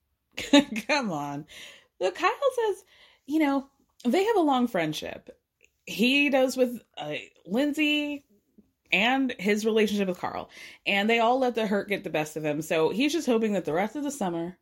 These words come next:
can be fun. <sighs> Sam is around, going around this party repeatedly telling people that she wants to go to Montauk. "Who's going? Don't leave without me. I wanna go." Rallying the troops, that sort of thing. She's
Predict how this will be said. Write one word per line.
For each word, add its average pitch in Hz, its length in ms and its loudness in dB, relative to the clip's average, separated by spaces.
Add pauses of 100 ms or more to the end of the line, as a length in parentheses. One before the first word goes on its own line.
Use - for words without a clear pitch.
(160)
can 170 140 -8
be 156 340 -4 (600)
fun. - 220 -12 (1000)
<sighs> - 20 -8
Sam 233 920 2
is 330 220 -2
around, 269 340 2
going 247 260 4
around 220 140 0
this 214 120 -2
party 185 480 0
repeatedly 196 580 2
telling 180 240 0
people 165 260 0
that 147 100 0
she 190 120 -4
wants 170 200 -2
to 165 60 -6
go 151 80 2
to 147 60 0
Montauk. 220 520 2
"Who's 196 220 -4
going? 226 500 -4
Don't 180 220 0
leave 190 140 -2
without 226 340 -2
me. 214 260 -4 (300)
I 165 80 -6
wanna 151 220 0
go." 220 600 2 (200)
Rallying 190 440 0
the 175 100 0
troops, 233 540 -2
that 185 220 -2
sort 180 220 0
of 160 100 -4
thing. - 300 -8
She's 202 320 -4